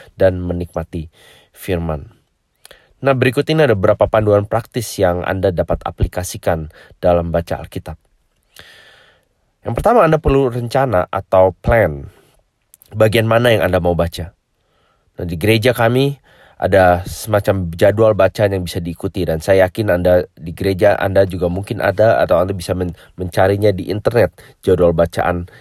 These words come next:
yang cocok dengan jadwal dan kesibukan Anda. Lalu yang berikutnya, yang kedua, sebelum membaca, saya s-,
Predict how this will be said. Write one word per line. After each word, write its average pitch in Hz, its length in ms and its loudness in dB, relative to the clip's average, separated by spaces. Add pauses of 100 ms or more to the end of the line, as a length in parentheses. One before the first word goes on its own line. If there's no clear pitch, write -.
yang 85 480 -2
cocok - 640 -4
dengan 82 320 -2
jadwal 82 480 0
dan 73 160 -4
kesibukan 78 480 -10
Anda. 78 320 -8 (1600)
Lalu 185 160 6
yang 214 80 0
berikutnya, 135 400 0
yang 113 80 -4
kedua, 120 320 0
sebelum 160 400 -2
membaca, 98 400 0
saya 147 240 0
s-, - 240 -16